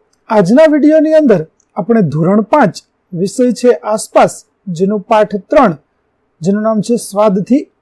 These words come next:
પાચન સુધી. આ વીડિયોની અંદર આપણે ભાગ એક જોઈશું, જેમાં આપણે પાઠ સમજૂતી અને તેમાં આવતા પ્રશ્નો અને તેના જવાબો વિશે શીખવાના છીએ.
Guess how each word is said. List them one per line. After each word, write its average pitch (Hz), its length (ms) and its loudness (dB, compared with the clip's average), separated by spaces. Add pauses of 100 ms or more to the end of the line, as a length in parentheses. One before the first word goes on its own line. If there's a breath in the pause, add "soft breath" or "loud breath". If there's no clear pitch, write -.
(100)
પાચન 208 360 2
સુધી. 175 440 -4 (540)
આ 208 100 -4
વીડિયોની 233 400 2
અંદર 277 320 2 (260)
આપણે 214 240 -2
ભાગ 196 300 2
એક 208 180 2
જોઈશું, 226 480 -2 (220)
જેમાં 185 360 0 (260)
આપણે 196 220 -4
પાઠ 208 280 -2
સમજૂતી 254 500 -2
અને 240 180 0
તેમાં 214 280 -2
આવતા 208 220 0
પ્રશ્નો 202 440 -6
અને 240 140 -2
તેના 208 220 -4
જવાબો 180 440 -4
વિશે 214 260 -8
શીખવાના 233 460 -6
છીએ. 254 320 -4